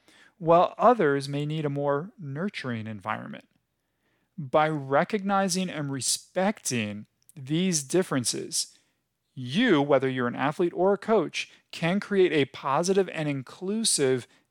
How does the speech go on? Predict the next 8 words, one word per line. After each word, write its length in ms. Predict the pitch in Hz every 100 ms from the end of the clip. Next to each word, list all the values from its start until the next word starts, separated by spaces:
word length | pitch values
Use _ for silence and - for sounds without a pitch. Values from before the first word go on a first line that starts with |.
| _ -
team 380 | - 185 180
culture 640 | - - 185 - 120 120 113 _ _ _
that 300 | 202 151 156
will 120 | 170 143
bring 440 | 123 131 170 190
out 240 | 160 156
the 80 | 147
best 480 | 117 139 143 - -